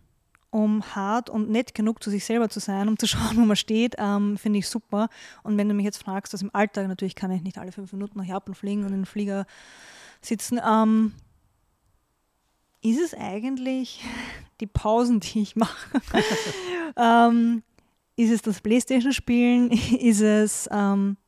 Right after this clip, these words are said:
das Zeichnen für mich selbst? Ist es das Fotografieren für mich selbst? Also auch das Arbeiten, nicht nur die Pausen, sind eigentlich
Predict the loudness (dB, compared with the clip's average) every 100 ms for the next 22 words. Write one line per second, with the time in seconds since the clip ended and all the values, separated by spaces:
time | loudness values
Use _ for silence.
0 | _ -8 -8 -6 -2 -2 0 -2 -2 -2
1 | -4 -6 -6 -6 -10 -18 -20 _ _ _
2 | -20 -20 _ _ _ _ 2 2 0 -8
3 | -12 -12 -4 2 2 2 -4 -4 -4 -2
4 | 0 0 -2 -8 -2 0 0 -2 -2 -4
5 | -4 -8 -8 -6 -2 -2 -2 -2 -2 -4
6 | -6 -4 -4 -8 -8 -16